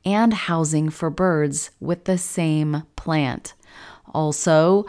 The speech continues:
who wouldn't rather look at nature instead of a fence that requires upkeep anyway? Stay tuned for episode twenty-eight on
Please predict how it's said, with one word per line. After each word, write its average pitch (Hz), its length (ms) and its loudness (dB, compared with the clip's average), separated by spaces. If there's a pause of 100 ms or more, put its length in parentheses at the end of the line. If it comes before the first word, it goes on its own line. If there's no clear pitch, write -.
(200)
who 277 160 0
wouldn't 269 340 4
rather 254 380 4
look 220 240 4
at - 120 -2
nature 185 680 -2
instead 180 480 -2
of 170 120 -2
a 165 100 -6
fence - 580 -6
that - 180 -4
requires 180 760 -4
upkeep 165 580 -6 (140)
anyway? 139 800 0 (580)
Stay 190 360 -2
tuned 185 480 0
for - 260 -2
episode 156 560 -2
twenty-eight 170 840 -2
on 151 480 -4